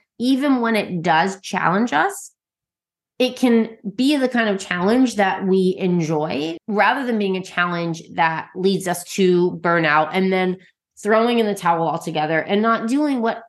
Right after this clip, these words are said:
needs to be done to grow a business, which is marketing your business, communicating with your potential clients, cultivating an audience, sharing your expertise.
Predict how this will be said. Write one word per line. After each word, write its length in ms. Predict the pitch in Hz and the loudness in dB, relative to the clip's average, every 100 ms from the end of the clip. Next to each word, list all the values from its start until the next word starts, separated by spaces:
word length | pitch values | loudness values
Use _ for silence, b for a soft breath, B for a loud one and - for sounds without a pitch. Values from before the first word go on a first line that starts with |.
| - | -6
needs 420 | 214 285 392 392 | 0 2 0 -2
to 120 | - 196 | -4 -2
be 160 | 190 | 0
done 560 | 180 208 226 180 262 381 | 2 2 4 2 0 0
to 120 | 214 | -2
grow 280 | 185 180 185 | 0 0 0
a 60 | 180 | 0
business, 560 | 277 196 180 233 - - | -4 -4 -4 -6 -10 -2
which 220 | 196 196 | 0 2
is 200 | 208 196 B B B | 0 -2 B B B
marketing 760 | 180 180 180 208 226 214 220 233 | 0 4 4 2 2 0 2 0
your 140 | 240 | 0
business, 480 | 254 440 170 165 165 | -2 -4 -4 -4 -6
communicating 880 | - 196 180 196 226 233 254 254 254 | 0 2 4 4 4 2 0 0 0
with 120 | 240 | -2
your 140 | 247 | -4
potential 460 | 254 254 269 262 269 | -6 -2 -2 0 -4
clients, 580 | - 277 320 277 185 - | -6 -2 0 0 -2 -6
cultivating 840 | - - 202 214 269 269 269 277 | -8 -2 -2 -2 -2 2 4 4
an 100 | 285 - | 2 0
audience, 580 | 233 269 - - - - | -2 -2 -4 -8 -10 -12
sharing 600 | 202 - 214 233 254 247 | -8 -4 0 2 2 0
your 120 | 107 | 0
expertise. 880 | 226 - 220 - - - 208 - | -4 -6 -8 -8 -8 -8 -10 -16